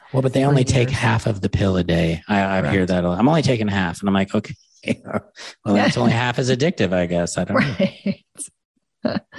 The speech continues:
Speaker 2: When I was a new nurse practitioner, I really struggled with sleeping 'cause I was constantly worried I had made a mistake, which
Speaker 1: Oh,
Speaker 2: is
Speaker 1: yeah.
Speaker 2: common
Speaker 1: That
Speaker 2: with
Speaker 1: still happens to me.
Speaker 2: imposters. Yeah, yeah, imposter syndrome when you're new at something. And I remember my well-meaning primary care provider gave me Ambien,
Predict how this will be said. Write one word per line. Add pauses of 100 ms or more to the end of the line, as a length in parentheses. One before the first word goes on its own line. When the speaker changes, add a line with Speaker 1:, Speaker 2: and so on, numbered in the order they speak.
(280)
Speaker 2:
When
I
was
a
new
nurse
practitioner,
I
really
struggled
with
sleeping
'cause
I
was
constantly
worried
I
had
made
a
mistake,
which
Speaker 1:
Oh,
Speaker 2:
is
Speaker 1:
yeah. (120)
Speaker 2:
common
Speaker 1:
That
Speaker 2:
with
Speaker 1:
still
happens
to
me.
Speaker 2:
imposters. (160)
Yeah,
yeah,
imposter
syndrome
when
you're
new
at
something. (480)
And
I
remember
my
well-meaning (100)
primary
care
provider
gave
me
Ambien,